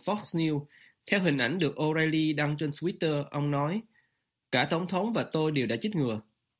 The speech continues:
Và sau đó hỏi ông Trump, "Ông có chích mũi tăng cường không?" "Có." Ông Trump nói trước những tiếng la ó lẻ tẻ từ phía khán giả.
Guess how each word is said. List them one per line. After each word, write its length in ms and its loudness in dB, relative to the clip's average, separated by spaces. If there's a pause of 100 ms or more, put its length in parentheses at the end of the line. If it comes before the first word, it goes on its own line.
Và 120 -2
sau 160 0
đó 100 0
hỏi 140 0
ông 180 -2
Trump, 240 -2 (560)
"Ông 180 0
có 80 -2
chích 200 -4
mũi 180 0
tăng 200 0
cường 220 0
không?" 240 0 (1080)
"Có." 340 0 (380)
Ông 220 0
Trump 140 2
nói 220 0
trước 300 -2
những 240 -2
tiếng 260 -2
la 120 2
ó 220 0
lẻ 200 2
tẻ 320 2
từ 160 0
phía 100 -2
khán 160 -4
giả. 280 2